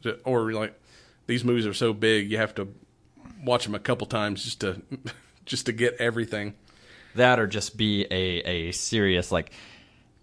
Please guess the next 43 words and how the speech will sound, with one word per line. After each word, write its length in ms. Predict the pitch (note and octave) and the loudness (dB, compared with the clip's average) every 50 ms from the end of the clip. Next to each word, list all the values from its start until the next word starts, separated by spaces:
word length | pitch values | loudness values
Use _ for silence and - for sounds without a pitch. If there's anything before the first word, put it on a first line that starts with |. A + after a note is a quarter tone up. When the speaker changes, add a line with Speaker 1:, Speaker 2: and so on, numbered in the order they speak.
| _ _ | _ _
Speaker 2:
you 120 | - G#2 F#2+ | 0 2 2
know, 160 | F#2 G2 F#2 | 4 4 4
like, 200 | F2 F#2 F2+ - | 2 0 0 0
one 320 | A2 A2 G#2+ A2+ A2+ A#2 A#2+ | 0 2 6 8 8 8 8
of 100 | G#2+ G2 | 6 4
the, 320 | G#2 G2+ G2 G2 F#2+ F#2 | 2 2 4 2 2 0
the 440 | F2 E2 F2+ - - F#2+ G2 G2 G2 | -2 -4 -8 -10 -8 -6 -2 -2 -2
battles, 720 | G2 G2 - G#2+ F#2+ F#2+ F#2 F#2 F2 E2+ E2+ E2+ E2+ - | -2 0 2 4 6 6 8 6 6 4 2 0 -2 -2
like, 260 | E2+ D#2+ D#2+ D#2+ - G2 | 0 -2 -2 -2 -2 -4
you 60 | F2+ | -2
know, 120 | F2 E2 | 0 -2
somebody's 380 | E2 - - F#2+ F2+ F#2 F#2 - | -2 -2 -2 -2 -2 -2 -4 -6
like, 140 | F2 E2+ - | -8 -2 0
"Yeah, 220 | E3+ F3 D3 A#2+ | 2 2 2 0
the 120 | F#2+ F#2+ F#2+ | -2 -2 0
reference, 580 | A#2+ D3+ D3+ D#3 - - A#2+ G2+ - - - | 0 0 0 0 2 2 2 2 2 0 0
you 80 | A#2 A2 | 2 2
know, 280 | G2 F2+ E2+ E2+ E2 E2 | 2 2 2 2 0 0
uh, 440 | - - F2+ F2 E2 E2+ E2+ D2 - - _ _ - - _ _ _ _ _ _ _ - | 0 0 0 0 2 0 0 -2 -4 -10 _ _ -20 -20 _ _ _ _ _ _ _ -20
four 320 | - - - D#3+ D#3 C3+ | -14 0 4 4 4 6
sixty-four, 720 | - - - D3+ - - - B2+ - - - F3 C#3 A#2 G#2 | 4 2 0 0 -2 0 -2 -2 0 6 6 8 8 10 8
it 60 | F#2+ | 6
was 140 | E2+ G#2 - | 4 0 -2
from 240 | - - G#2+ G2 - - - _ - | 0 2 2 2 2 -2 -12 _ -10
Spider-Man 1080 | - - - - - _ _ _ _ _ _ _ F#3+ F#3+ F#3 D#3 C#3 C3 B2 A2 G#2+ - | -8 -8 -8 -10 -16 _ _ _ _ _ _ _ 6 6 6 6 8 6 6 6 6 6
issue 320 | - E3+ - - D3 C3 | 6 6 6 6 6 4
four 500 | - - - - - F#3+ F3+ E3 C#3 A2+ | 4 4 -4 8 8 10 10 10 10 8
when 160 | G#2+ A#2 A2+ A2+ | 6 6 4 2
he 60 | B2+ | 2
fought 300 | B2 - C#3+ C#3+ C#3 C#3 | 2 4 4 4 4 4
the 60 | C3+ | 0
Sandman 580 | B2 - - E3 D#3+ D#3 D3+ C#3 B2+ A#2+ G#2+ G2+ | -4 -2 0 2 2 4 4 4 4 4 6 4
that 120 | G2+ - | 2 0
came 240 | - - D#3 F3 D#3+ | 0 0 2 4 6
out 200 | E3+ F3+ F3+ E3 | 6 6 6 6
in 80 | C3+ A#2+ | 6 6
nineteen 440 | B2 A#2+ A2+ G#2 - B2 A#2+ A2 G#2 | 6 6 4 4 2 4 4 4 4
sixty-four." 640 | - - A2+ - - - A#2 G2+ - A2 G#2+ G2 | 2 -2 -4 -6 -6 -6 -6 -4 -2 -2 2 2
And 80 | - D#3+ | 2 2
it's 100 | C3+ C#3+ | 4 4
like, 160 | E3+ D3+ - | 4 4 4
<laughs> 60 | G3+ | 2
"What?" 340 | F#3 - D4+ F#4+ F#4 F#4 - | 6 8 10 10 10 8 6